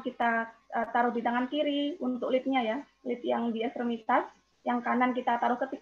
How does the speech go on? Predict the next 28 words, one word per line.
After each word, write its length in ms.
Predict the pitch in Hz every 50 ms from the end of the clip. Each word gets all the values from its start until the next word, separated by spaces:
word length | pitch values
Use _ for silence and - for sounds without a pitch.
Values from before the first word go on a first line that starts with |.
| _ -
kiri, 400 | 294 294 294 294 294 294 - 262
itu 160 | 254 - 320
bisa, 400 | 262 247 233 226 - 285 311 359 - - - - _ _ _ _ _ 240
eh, 80 | 254
mempengaruhi 720 | 254 262 254 240 254 254 247 247 254 285 302 330 359 - - - _ _ _ _ _ _ _ _ _ _ _ _ -
hasil 400 | 226 240 240 - 294 311 320 285
dari 320 | 233 226 226 247 294 285
interpretasi 560 | 277 254 262 254 254 254 247 247 247 254 - 262
E 60 | 262
K 160 | 254 226 226
G-nya. 400 | - 262 240 214 208 202 202 233 - - - _ _ _ _ _ _ _ _ _
Ya, 320 | - 240 226 214 233 - _ _ _
jadi 240 | - 254 247 349 349
untuk 240 | 320 339 302 294 -
tahu, 480 | 294 285 294 320 349 339 311 277 - - _ _ _ _ - 247
eh, 240 | 247 240 240 - 254
E 20 | -
K 160 | 254 254 254
G 160 | - 294 220 247
itu 160 | 262 294 294
terbalik 480 | 277 262 220 247 240 240 262 302 -
atau 320 | 269 269 - 269 269 311 294
enggak, 320 | 277 294 294 277 - -
yang 80 | 247 240
tadi 160 | 240 233 254
saya 160 | 269 269 247
tanyakan, 560 | 247 254 247 262 269 269 - 277 269 269 269
itu 160 | - 262 -